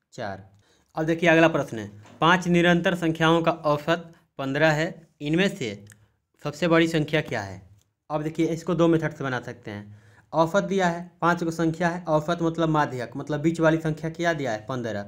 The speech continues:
तो बीच वाली पन्द्रह हो गया। अब पाँच को संख्या करना है, यानी दो को संख्या इधर लिख दीजिए, दो को संख्या इधर लिख दीजिए। तो देखिए इधर क्या हो जाएगा, लग-, पाँच निरंतर है यानी लगातार है, तो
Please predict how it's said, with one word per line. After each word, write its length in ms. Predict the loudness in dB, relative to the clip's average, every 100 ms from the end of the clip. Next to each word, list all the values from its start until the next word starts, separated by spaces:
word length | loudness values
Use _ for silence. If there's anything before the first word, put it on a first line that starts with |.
| -14 -20 _ -14
तो 60 |
बीच 200 | -12 -6
वाली 160 | -4 -4
पन्द्रह 320 | -6 -2 -2
हो 120 | -2
गया। 200 | -4 -8 -10 -12
अब 120 | -8
पाँच 180 | -6 -6
को 60 | -8
संख्या 320 | -8 -8 -8
करना 220 | -6 -6
है, 60 | -6
यानी 120 | -6
दो 120 | -6
को 80 | -6
संख्या 300 | -8 -8 -8
इधर 180 | -4 -4
लिख 140 | -2
दीजिए, 300 | -4 -4 -4
दो 140 | -6 -10
को 60 |
संख्या 320 | -10 -12 -10 -10
इधर 260 | -6 -4
लिख 140 | -4 -8
दीजिए। 300 | -8 -10 -10 -14 _ _ _ -10
तो 40 |
देखिए 240 | -6 -4
इधर 140 | -4 -2
क्या 140 | 0
हो 80 | -2
जाएगा, 320 | -2 -8 -10 -14 -20 _ -14
लग-, 360 | -6 -6 -6
पाँच 300 | -2 0 2
निरंतर 480 | 2 2 2 0 -2
है 100 | -2
यानी 160 | -4 -2
लगातार 400 | -2 0 0 0
है, 100 |
तो 120 | -6